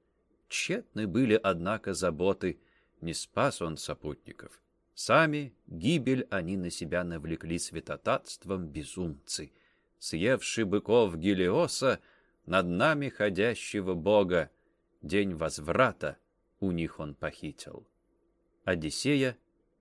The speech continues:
Гомер. Эпидемия. В один из ясных, но не жарких по местным понятиям полдней, в самом конце ноября две тысячи тринадцатого года шайка детей из гвинейской деревни с красивым названием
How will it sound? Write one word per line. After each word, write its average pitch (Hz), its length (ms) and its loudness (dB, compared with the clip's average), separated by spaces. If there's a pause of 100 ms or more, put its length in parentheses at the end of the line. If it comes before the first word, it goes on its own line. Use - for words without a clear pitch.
Гомер. 82 500 -2 (960)
Эпидемия. 110 840 4 (1200)
В 92 80 2
один 135 280 6
из 87 140 -2
ясных, 87 560 4
но 85 240 -2
не 107 160 2
жарких 98 480 2
по 82 140 -4
местным 80 360 -4
понятиям 80 540 -4
полдней, 78 560 -2 (540)
в - 60 -14
самом 135 380 6
конце 123 340 6
ноября 113 400 4
две 98 180 2
тысячи 98 360 -4
тринадцатого 85 640 -2
года 170 320 2
шайка 185 360 0
детей 127 420 -2
из 90 80 -4
гвинейской 87 640 0
деревни 85 480 2
с - 100 -6
красивым 90 580 -2
названием 85 680 -2